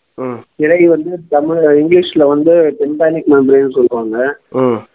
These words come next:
Speaker 2: இந்த tympanic membrane-ல ஓட்டை ஏற்படும் போல வந்து கால்ல, காதுல இருக்க உமிழ் நீர் வெளியே வருது, அதான் சீல் வடியுதுங்கிற மாதிரி சொல்றாங்க.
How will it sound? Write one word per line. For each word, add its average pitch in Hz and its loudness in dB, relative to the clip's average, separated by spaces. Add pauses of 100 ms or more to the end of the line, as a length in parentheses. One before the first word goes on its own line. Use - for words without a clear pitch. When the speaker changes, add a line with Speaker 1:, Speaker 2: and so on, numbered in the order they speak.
Speaker 2:
இந்த 127 0
tympanic 202 0
membrane-ல 170 2
ஓட்டை 165 2
ஏற்படும் 143 0
போல 156 2
வந்து 160 0 (120)
கால்ல, 147 0 (180)
காதுல 160 0
இருக்க 147 -2
உமிழ் 160 2
நீர் 165 2
வெளியே 147 4
வருது, 127 2
அதான் 151 0
சீல் 156 2
வடியுதுங்கிற 131 2
மாதிரி 123 -2
சொல்றாங்க. 110 -2